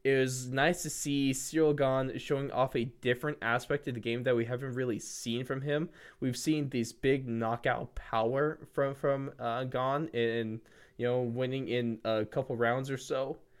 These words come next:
But we haven't really seen a twenty, we, well, obviously, we've never seen a fifteen-minute fight, let alone a twenty-five-minute fight for Gane in the, in the U F C. He goes the distance. He controls the whole time, controls in the clinch, controls in the stand-up.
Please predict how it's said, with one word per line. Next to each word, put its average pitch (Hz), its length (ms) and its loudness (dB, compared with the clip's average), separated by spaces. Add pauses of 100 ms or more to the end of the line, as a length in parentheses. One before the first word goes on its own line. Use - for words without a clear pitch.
(220)
But 127 160 4
we 127 180 2
haven't 156 280 2
really 147 220 2
seen 139 420 -4
a 113 400 4 (200)
twenty, 160 380 -2 (220)
we, 131 320 0 (100)
well, 110 340 2
obviously, 127 380 2
we've 120 160 -2
never 135 160 -2
seen 120 160 -4
a 110 40 -4
fifteen-minute 131 580 -4
fight, 117 200 2
let 127 120 6
alone 123 320 4
a 113 140 -2 (220)
twenty-five-minute 131 1080 0 (400)
fight 113 240 6
for 120 100 0
Gane 113 260 -2
in 117 120 -2
the, 117 180 -6
in 123 120 -4
the 113 100 -4
U 107 140 0
F 107 80 -8
C. 104 300 -2
He 117 140 -4
goes 135 240 0
the 131 60 -4
distance. 113 540 -4 (220)
He - 100 0
controls 139 560 0
the 139 140 0
whole 156 280 2
time, 120 360 0
controls 135 440 -2
in 123 120 -2
the 113 60 -6
clinch, 139 380 -6
controls 120 420 0
in 110 100 -6
the 110 60 -6
stand-up. 131 560 -2